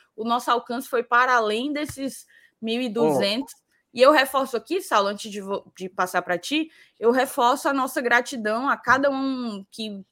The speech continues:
Speaker 1: tá aqui todos os dias, de segunda a segunda praticamente, nas nossas lives, e aos mais de quatrocentos que entendem a importância de fortalecer o trabalho que a gente faz aqui.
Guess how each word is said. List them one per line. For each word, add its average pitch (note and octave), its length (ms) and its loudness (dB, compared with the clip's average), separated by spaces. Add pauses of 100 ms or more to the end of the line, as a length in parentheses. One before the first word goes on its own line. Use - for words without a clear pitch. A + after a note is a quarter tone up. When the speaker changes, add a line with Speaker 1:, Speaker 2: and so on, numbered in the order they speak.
Speaker 1:
tá G#3 160 8
aqui A#3 400 -4
todos B3+ 300 4
os C#4 180 0
dias, G#3+ 420 -2
de G#3+ 200 -6
segunda B3+ 500 -2
a D#4+ 40 0
segunda A#3+ 360 -6
praticamente, G3 600 -10
nas F#3 160 -6
nossas F3+ 340 -10
lives, A3 540 0 (360)
e C4 140 0
aos C4 220 2
mais B3+ 280 4
de B3+ 60 -8
quatrocentos A#3 1040 0 (380)
que G3+ 880 -6
entendem A#3 560 -2
a A3 60 -2
importância G#3+ 800 -6
de G3+ 540 -8
fortalecer G3 760 -4
o F#3+ 60 -2
trabalho F#3+ 400 -2
que G3+ 80 -8
a F3 60 -4
gente F#3 200 -10
faz E3+ 240 -8
aqui. F3+ 260 -18